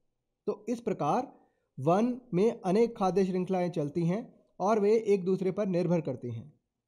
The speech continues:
वन की भूमि की सतह को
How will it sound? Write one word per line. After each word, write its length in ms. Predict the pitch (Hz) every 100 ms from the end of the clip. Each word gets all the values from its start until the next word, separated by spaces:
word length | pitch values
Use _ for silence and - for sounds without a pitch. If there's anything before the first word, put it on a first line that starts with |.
| _ _ _ _ _ _ _ _ _ _ _ _ _ _ _ _ - -
वन 300 | 127 175 262
की 240 | 262 262 233
भूमि 420 | 139 185 226 247
की 280 | 220 226 247
सतह 420 | - 196 214 233
को 280 | 214 196